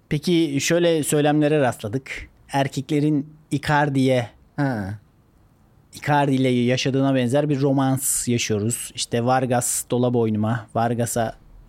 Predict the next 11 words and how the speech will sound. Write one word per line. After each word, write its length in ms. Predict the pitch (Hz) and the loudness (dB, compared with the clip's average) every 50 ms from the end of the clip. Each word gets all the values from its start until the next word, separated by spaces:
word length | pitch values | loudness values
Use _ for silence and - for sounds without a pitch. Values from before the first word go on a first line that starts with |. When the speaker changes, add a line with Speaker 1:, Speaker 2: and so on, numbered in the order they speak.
| - - - - - - - - | -20 -20 -20 -20 -20 -12 -6 -4
Speaker 1:
vermek 360 | 120 120 117 117 123 120 - | -2 -2 0 0 -2 -2 -4
istiyorum. 420 | - - - 117 107 101 117 - - | -6 -6 -4 -4 -2 -2 -4 -6 -8
Icardi'ye 560 | - - - 127 113 110 107 107 117 113 110 113 | -12 -8 -4 -2 -2 -2 -2 -2 -2 -2 -2 -2
de 140 | 113 110 | -2 -2
verdiğiniz 540 | 110 113 110 113 104 107 113 110 110 104 107 | -2 -2 -2 -2 -2 -2 -2 -2 -2 -4 -6
gibi." 260 | 110 101 98 127 - - - | -6 -4 -4 -4 -4 -6 -8
şeyler 340 | - - 123 117 113 113 110 | -6 -4 -2 -2 -2 -2 -2
gördüm. 220 | 110 101 95 - - | -4 -4 -6 -6 -4
Speaker 2:
Ben 160 | 214 262 277 | -4 -4 -4
teessüf 400 | - - 269 247 226 226 - 202 | -2 0 0 0 0 0 0 0
ediyorum. 500 | 180 147 131 131 120 127 165 175 - | 0 0 2 0 0 0 -2 -4 -8